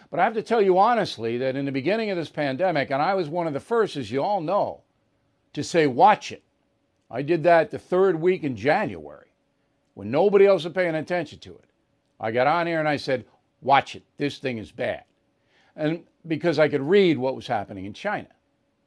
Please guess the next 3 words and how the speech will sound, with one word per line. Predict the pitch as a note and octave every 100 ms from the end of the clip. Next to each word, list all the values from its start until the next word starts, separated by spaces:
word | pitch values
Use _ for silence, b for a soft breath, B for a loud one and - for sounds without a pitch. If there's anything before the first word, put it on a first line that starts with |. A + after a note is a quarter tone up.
| _ _ _ _ _ _ _ -
Now, | E3+ E3 - _ _ _ _ _ _ _ _ _ _ _ _ _ _ _ _ _ _ _
the | C3 E3+
contagion | - F#3 F3 - A#3+ C#4 C4 F#3+ B3+ A#3+ A#3+ A#3